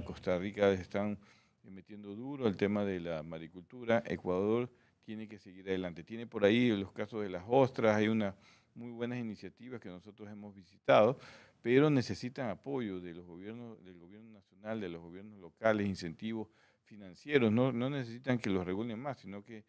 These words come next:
les den herramientas para poder desarrollar maricultura en ostras, en algas marinas y otras especies que por allí se están in-,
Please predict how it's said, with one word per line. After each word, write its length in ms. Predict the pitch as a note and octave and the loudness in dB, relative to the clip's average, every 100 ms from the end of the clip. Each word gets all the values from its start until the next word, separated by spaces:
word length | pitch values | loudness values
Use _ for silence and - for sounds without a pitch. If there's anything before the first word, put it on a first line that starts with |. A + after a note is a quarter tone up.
| _ _ _ | _ _ _
les 160 | F#2+ F#2+ | -16 -10
den 160 | A#2+ | -8
herramientas 600 | C#3+ B2 A#2 B2 A#2 - | -6 0 4 6 4 0
para 280 | A2+ G2+ F#2+ | 2 4 4
poder 400 | F#2 F#2 G#2 G#2 - _ _ | 2 2 2 0 -6 _ _
desarrollar 680 | G#2+ - G#2 F#2+ G2+ G#2 G#2 - - _ _ _ _ - | -14 -2 0 4 6 6 4 -4 -20 _ _ _ _ -8
maricultura 840 | G2 F#2+ F#2+ - A#2 A2 G#2+ F2+ - | -6 -4 -8 -8 0 6 6 4 -2
en 180 | F2+ F#2 | -4 4
ostras, 600 | G#2+ A2+ - A2+ G#2 - - - - | 6 4 4 6 6 4 -18 -20 -8
en 200 | F#2 F#2 | -4 2
algas 260 | F#2 E2+ | 4 4
marinas 480 | E2+ F#2+ B2 A#2+ A#2 | 4 4 4 0 -2
y 140 | G#2+ | -4
otras 220 | A#2+ D3 C3 | -6 -8 -10
especies 380 | A2 C3 C3 | -6 -8 -8
que 80 | B2+ | -16
por 180 | G2+ F#2 | -8 -4
allí 200 | F2+ G#2+ | -2 -4
se 120 | G#2+ | -12
están 280 | G2+ G2+ G#2 | -12 -8 -8
in-, 120 | G2+ | -10